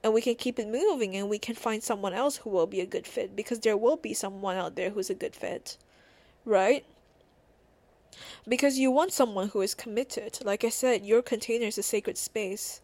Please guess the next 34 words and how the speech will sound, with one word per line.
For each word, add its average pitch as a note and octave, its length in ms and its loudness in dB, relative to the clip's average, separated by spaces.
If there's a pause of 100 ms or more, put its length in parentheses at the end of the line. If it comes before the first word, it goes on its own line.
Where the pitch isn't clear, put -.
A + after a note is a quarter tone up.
(760)
You A#3+ 180 2
want C4 240 4
someone A3+ 500 0
who A3 160 2
is G#3 120 4
committed A3+ 440 0
to - 100 -8
doing G3+ 300 -2
the F3+ 100 -2
work. - 420 -2 (1400)
So, A3 460 10 (640)
on A3 160 6
that A3 180 10
note, G3+ 600 0 (760)
that C4 280 10
is D#4+ 360 10
all A#3+ 420 4
I C#4 260 12
have B3 380 6
to C#4 80 2
say A3+ 260 8
for A3+ 140 4
today. G3+ 680 6 (100)
I A3+ 200 8
am A3+ 420 4
so B3 260 6
happy C4+ 340 4
you're A#3+ 240 8
here A#3 440 8
with A3 240 6
me G#3 260 2
to A3+ 140 2
the G#3+ 180 2
end. F#3 500 2